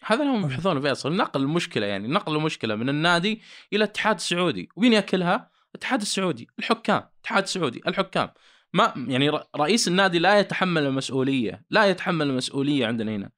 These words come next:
Speaker 1: يعني يخرج، يعني أنا أعرف، أنت تعرف مسؤول، هو صرح أمس بعد خسارة الهلال
Speaker 2: أيه،
Speaker 1: والاتحاد.
Speaker 2: أيه.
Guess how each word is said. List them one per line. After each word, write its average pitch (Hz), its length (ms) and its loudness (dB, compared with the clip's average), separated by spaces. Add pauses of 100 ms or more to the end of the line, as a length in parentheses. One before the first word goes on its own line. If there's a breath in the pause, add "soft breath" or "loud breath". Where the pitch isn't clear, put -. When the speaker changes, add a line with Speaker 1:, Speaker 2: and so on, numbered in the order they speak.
(500)
Speaker 1:
يعني 113 380 -4 (180)
يخرج، 151 680 0
يعني 135 220 0
أنا 151 80 0
أعرف، 139 320 -2 (160)
أنت - 280 -10 (160)
تعرف 131 280 -2
مسؤول، 120 500 -4 (220)
هو 127 60 -4
صرح 127 380 -2
أمس 113 380 -4
بعد 95 480 -4
خسارة 104 460 -4
الهلال 104 640 -2
Speaker 2:
أيه، 87 80 -6
Speaker 1:
والاتحاد. 131 500 -2
Speaker 2:
أيه. - 120 -12